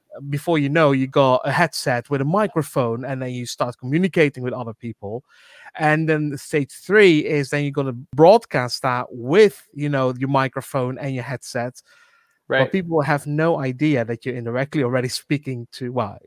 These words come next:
Speaker 1: uh, indirectly key-, keynotes, well,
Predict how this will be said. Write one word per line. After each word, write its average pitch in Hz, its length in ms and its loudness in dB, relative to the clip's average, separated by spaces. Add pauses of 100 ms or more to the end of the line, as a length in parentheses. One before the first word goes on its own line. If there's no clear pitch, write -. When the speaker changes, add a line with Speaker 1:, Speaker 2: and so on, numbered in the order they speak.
(240)
Speaker 1:
uh, 90 300 -10 (140)
indirectly 190 600 0
key-, 160 500 -10
keynotes, 175 540 -6 (140)
well, 147 300 0